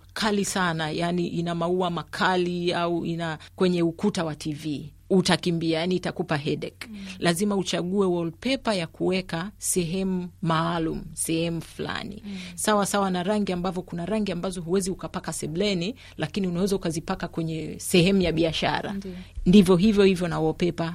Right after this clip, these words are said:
Speaker 1: jinsi ambavyo tunazitofautisha.
Speaker 2: Aha. Na pengine, kaka Emmanuel, mbali na wallpaper,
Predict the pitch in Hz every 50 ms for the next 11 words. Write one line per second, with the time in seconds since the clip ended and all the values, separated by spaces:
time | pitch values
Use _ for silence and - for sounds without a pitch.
0 | - - - - 175 170 156 - - 147 147 147 151 147 - 165 214 247 - -
1 | - - - - - - - 160 147 151 143 135 147 139 85 - - - - -
2 | 147 - - - - - - - - - - - - - - - - 196 180 160
3 | 156 175 165 160 147 180 180 196 196 196 196 196 196 196 196 - 247 254 294 302
4 | 302 277 269 254 240 233 220 - 220 202 - 226 208 214 214 220 226 233 226 226
5 | 220 220 214 202 196 196 220 240 247 247 240 240 226 208 202 190 185 180 180 175
6 | 170 170 165 160 160 - - 175 180 170 165 165 165 - 226 226 220 220 - 220
7 | 214 208 208 202